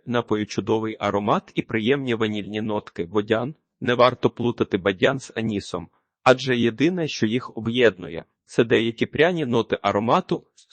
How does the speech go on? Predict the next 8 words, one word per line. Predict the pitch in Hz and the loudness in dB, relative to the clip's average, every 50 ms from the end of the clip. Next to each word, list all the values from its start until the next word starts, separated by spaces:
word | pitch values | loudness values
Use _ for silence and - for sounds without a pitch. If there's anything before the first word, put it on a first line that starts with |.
| - | -10
Сам | _ - 117 110 110 | _ 2 2 2 2
смак | - - - 110 117 117 113 104 | -2 -4 0 2 2 2 2 2
баняна | 107 107 107 110 139 156 160 156 139 | 0 2 2 2 0 0 2 0 0
прекрасно | - - - - - - 110 123 - - 113 110 107 | 0 -2 -4 -2 0 2 2 2 2 0 -6 -4 -4
розкривається | 113 104 - - - 110 107 104 107 127 139 135 - - 131 | -4 -6 -8 -4 -2 -2 0 2 2 0 0 -2 -2 -2 -2
в | 117 | -2
гарячому | 110 107 110 113 110 113 107 - - 101 104 101 | 0 -2 0 2 2 0 0 -4 -6 -4 -4 -4
напої, | 101 101 - - - 117 110 104 101 | -4 -4 -4 0 2 2 2 2 -2